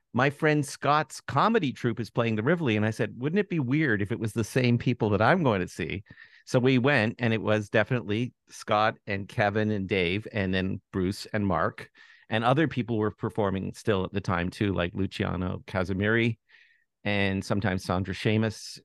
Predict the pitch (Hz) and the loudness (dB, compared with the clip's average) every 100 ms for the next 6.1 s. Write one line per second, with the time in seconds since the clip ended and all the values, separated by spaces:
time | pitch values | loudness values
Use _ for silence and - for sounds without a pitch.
0 | - 92 92 92 104 - 117 113 123 135 | -4 -2 -2 -2 -4 0 0 0 0 0
1 | 143 - 110 107 98 95 - _ _ _ | -2 -4 -2 -2 -4 -10 -20 _ _ _
2 | _ _ 104 95 92 95 107 110 147 - | _ _ 0 2 2 2 2 2 0 0
3 | 120 107 95 110 123 110 - 107 127 - | 0 0 0 0 0 -2 -2 -2 -4 -10
4 | - - - 104 104 107 104 123 - 104 | -14 -10 -2 0 2 2 2 0 0 0
5 | 110 101 101 104 104 110 110 107 107 120 | 2 2 0 0 0 0 -2 -2 -2 -4
6 | 135 | -8